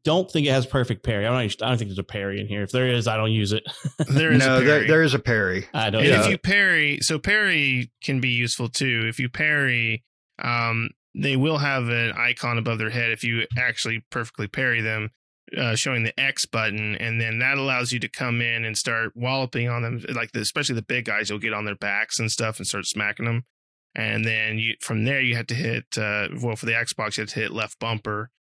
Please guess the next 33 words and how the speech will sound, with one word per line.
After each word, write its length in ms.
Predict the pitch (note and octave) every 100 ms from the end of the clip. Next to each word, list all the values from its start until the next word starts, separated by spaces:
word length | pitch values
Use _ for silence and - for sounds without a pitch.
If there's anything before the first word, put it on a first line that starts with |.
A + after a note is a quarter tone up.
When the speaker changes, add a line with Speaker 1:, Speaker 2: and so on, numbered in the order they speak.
| _
Speaker 2:
I'm 140 | G#2+
assuming 640 | G#2+ - A2 G#2+ G#2+ G#2+ G#2 - -
PlayStation's 440 | - A2 A2+ G2 G2
probably, 480 | G#2+ G#2 G2+ G2+ -
uh, 240 | G#2 F#2
L 240 | E2+ G#2+
one, 320 | G#2+ G2+ G#2 A#2+ _ _ _ _ _
and, 480 | - A#2+ A2+ A2+ A2
um, 420 | A2 G#2 G2+ G#2+ - _ _ _ _
you'll 180 | D3+ B2+
do, 220 | C3+ B2+
like, 200 | A#2 A#2
this 260 | A#2+ G#2+ -
kinda 480 | - A#2 G#2 G2 -
jump 240 | A#2+ G#2
up 140 | G#2+ -
in 60 |
the 120 | G#2 G#2+
air 280 | G#2+ G2+
kind 200 | G2+ G#2+ G2
of 180 | G2 - _ -
attack 460 | A#2+ - A2 -
move 480 | A2+ G#2 G2 G2+ - -
on 200 | G#2 G2+
them, 160 | G2
and 200 | G#2 A2+
it 60 | A#2+
does 200 | D3 A#2+
a 40 |
lot 120 | A2 G2+
of 100 | F#2
damage. 460 | A2 G2+ G2 G2 -
But, 220 | A2+